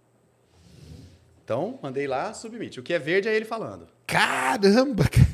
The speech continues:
Speaker 2: Olha só, vai fazendo um texto
Speaker 1: Não
Speaker 2: mesmo.
Speaker 1: parece o jornalista escrevendo,
Speaker 2: Não,
Speaker 1: cara,
Speaker 2: é.
Speaker 1: produzindo o artigo? Vamos ver.
Speaker 2: Não, não mesmo.
Speaker 1: Me fala se ele falou
Speaker 2: O
Speaker 1: asneira,
Speaker 2: acidente
Speaker 1: hein?
Speaker 2: da Challenger ocorreu quando a nave espacial Challenger explodiu setenta e três segundos após o lançamento,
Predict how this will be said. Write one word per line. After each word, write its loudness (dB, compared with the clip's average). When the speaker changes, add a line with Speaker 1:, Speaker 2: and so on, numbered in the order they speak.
Speaker 2:
Olha -2
só, 2
vai 2
fazendo 0
um -8
texto -4
Speaker 1:
Não -8
Speaker 2:
mesmo. 0
Speaker 1:
parece 6
o -2
jornalista 4
escrevendo, -2
Speaker 2:
Não, -2
Speaker 1:
cara, 2
Speaker 2:
é. 0
Speaker 1:
produzindo -2
o 0
artigo? -2
Vamos 0
ver. 2
Speaker 2:
Não, -6
não -10
mesmo. -10
Speaker 1:
Me -4
fala -2
se -8
ele -10
falou -4
Speaker 2:
O -4
Speaker 1:
asneira, 0
Speaker 2:
acidente 4
Speaker 1:
hein? 2
Speaker 2:
da 6
Challenger 2
ocorreu 2
quando 0
a 2
nave 0
espacial -2
Challenger 2
explodiu -2
setenta 0
e 4
três 0
segundos -4
após 4
o 0
lançamento, -2